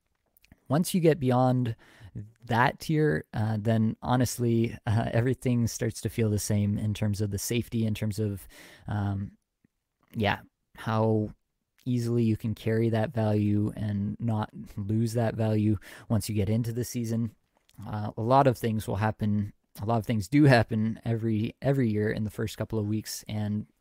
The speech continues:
people's values change. They, like I said, they may not change, uh, on the website. The dynasty rankings may not change, but in terms of the trades that you're actually able to get done, they absolutely will change after the first couple weeks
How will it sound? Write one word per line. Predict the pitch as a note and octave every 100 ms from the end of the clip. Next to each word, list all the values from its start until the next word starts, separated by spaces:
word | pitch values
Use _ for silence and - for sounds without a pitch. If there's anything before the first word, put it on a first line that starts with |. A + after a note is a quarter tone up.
| _ -
people's | D3+ D#3 C3
values | C3+ C3 B2
change. | - C3 A2+ A2+ - -
They, | A#2 A2+ A2+ - - - - -
like | A#2
I | A2
said, | - G#2+
they | G2+ G#2+
may | B2 D3
not | C#3+
change, | - C3+ C3 C3 A#2+ - A2+
uh, | A2 A2 A2 -
on | A#2
the | G#2+
website. | A#2+ B2+ - A#2+ -
The | A#2
dynasty | A#2 B2 A#2+ - A2
rankings | A#2+ C3 B2+ B2 A2+
may | A#2+ A#2
not | A#2 A2+
change, | - A2+ A2 G#2+ - - - -
but | A2+ G#2+
in | B2 A2
terms | - A#2+
of | A2+
the | G2+
trades | - B2 C3 A#2
that | A#2 -
you're | A2 -
actually | A2 A#2 - - A2 G#2+ A2+
able | B2 A#2 A#2
to | -
get | A2+ G#2 -
done, | A2+ A#2 A2+ - - -
they | - -
absolutely | B2 A2+ A#2 G#2+ A2 A2 G2+
will | G#2+ G#2+
change | - G2+ G2+ G2+ - - -
after | G#2+ - G#2+
the | F#2+
first | G#2+ F#2+
couple | G2+ - G#2
weeks | G2+ - -